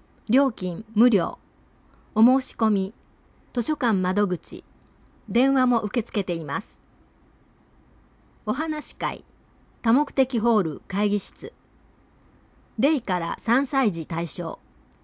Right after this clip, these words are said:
九月二日木曜日、午前十時半から十一時まで。幼児対象、九月八日、二十二日、いずれも水曜日、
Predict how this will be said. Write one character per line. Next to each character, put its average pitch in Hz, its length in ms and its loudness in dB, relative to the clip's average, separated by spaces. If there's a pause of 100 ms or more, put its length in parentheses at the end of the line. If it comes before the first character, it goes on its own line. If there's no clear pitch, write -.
(220)
九 277 100 0
月 247 280 0
二 - 260 -10
日 185 260 0 (160)
木 208 300 2
曜 202 240 4
日、 156 180 -10 (580)
午 262 140 4
前 226 280 2
十 254 200 2
時 202 140 2
半 196 200 -2
か 170 160 -4
ら 165 220 -2
十 214 200 2
一 247 220 0
時 190 120 0
ま 165 140 -6
で。 - 180 -12 (1400)
幼 294 200 2
児 180 140 -6
対 175 220 -2
象、 160 340 -8 (420)
九 294 120 0
月 233 320 0
八 208 220 4
日、 185 300 0 (320)
二 262 160 6
十 226 200 4
二 185 160 2
日、 185 420 -2 (100)
い 208 80 2
ず 254 140 0
れ 262 100 4
も 247 120 4
水 240 280 0
曜 208 200 4
日、 - 180 -14